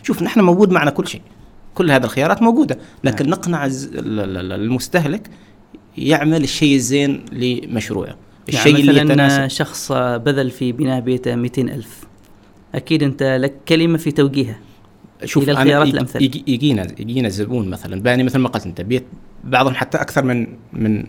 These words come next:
Speaker 1: ميتين ألف.
Speaker 2: طيب.
Speaker 1: ومركب يو بي في سي ونوعية عادية بعد. يا ليت يكون يو بي في سي زين. ترى يو بي في سي أربعة عشر نوع.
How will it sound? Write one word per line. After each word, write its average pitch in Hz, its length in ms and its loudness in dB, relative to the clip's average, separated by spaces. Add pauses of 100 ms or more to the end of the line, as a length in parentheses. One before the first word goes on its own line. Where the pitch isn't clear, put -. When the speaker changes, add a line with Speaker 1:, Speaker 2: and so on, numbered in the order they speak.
(220)
Speaker 1:
ميتين 120 340 0
ألف. 85 180 -12 (480)
Speaker 2:
طيب. 107 160 -16 (120)
Speaker 1:
ومركب 175 640 -2 (300)
يو 160 180 2
بي 165 100 2
في 156 160 0
سي 220 240 2
ونوعية 175 340 4
عادية 165 300 8
بعد. 101 240 0 (180)
يا 143 360 4
ليت 208 180 10
يكون 160 200 6
يو 143 60 6
بي 139 100 2
في 131 120 0
سي 107 140 -2
زين. 87 160 -6 (380)
ترى 139 280 4
يو 156 80 8
بي 156 120 6
في 156 120 -2
سي 185 160 2
أربعة 170 240 2
عشر - 240 0
نوع. 104 140 -4